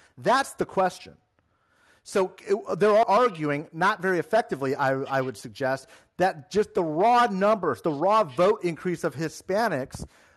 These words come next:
overrides the loss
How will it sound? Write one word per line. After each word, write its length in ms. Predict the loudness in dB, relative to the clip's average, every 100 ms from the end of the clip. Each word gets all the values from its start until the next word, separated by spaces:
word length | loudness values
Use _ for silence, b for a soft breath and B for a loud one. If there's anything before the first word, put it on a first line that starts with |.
| b -2
overrides 1300 | 2 2 0 0 0 2 4 4 6 4 2 -4 -14
the 140 | -2 -2
loss 640 | 0 2 4 4 2 -6